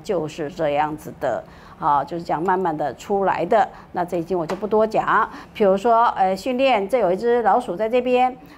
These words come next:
放了一，这个蓝色的管子进去，你在这管上喷了一下这个，这个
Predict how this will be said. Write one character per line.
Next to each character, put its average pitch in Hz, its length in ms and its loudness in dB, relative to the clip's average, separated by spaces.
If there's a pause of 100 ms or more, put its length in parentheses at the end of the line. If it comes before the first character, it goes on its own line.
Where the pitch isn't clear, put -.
放 240 160 2
了 208 120 -2
一， 220 60 -4
这 220 100 -8
个 185 120 -2
蓝 185 200 -2
色 370 140 -4
的 277 80 2
管 160 220 0
子 185 80 -6
进 262 180 -4
去， 269 260 -2 (200)
你 185 80 -8
在 254 120 2
这 285 120 0
管 190 180 0
上 226 220 -6
喷 285 200 -6
了 269 80 -4
一 233 140 -6
下 247 220 -2
这 226 120 -8
个， 202 200 0
这 202 100 -10
个 185 320 -2